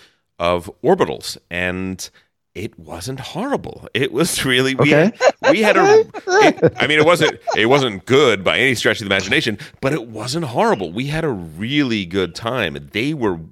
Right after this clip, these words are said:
Speaker 1: way into it, to the point that they were, you know, discussing strategy and stuff like that. Like, like, an hour after the game, they were still talking about,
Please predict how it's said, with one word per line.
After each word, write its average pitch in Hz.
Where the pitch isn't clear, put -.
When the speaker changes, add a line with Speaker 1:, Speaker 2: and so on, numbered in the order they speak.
Speaker 1:
way 151
into 160
it, 62
to 151
the 131
point 170
that 101
they 104
were, 101
you 104
know, 98
discussing 104
strategy 123
and 120
stuff 131
like 131
that. 127
Like, 95
like, 110
an -
hour 147
after 131
the 117
game, 131
they 85
were 90
still 123
talking 85
about, 80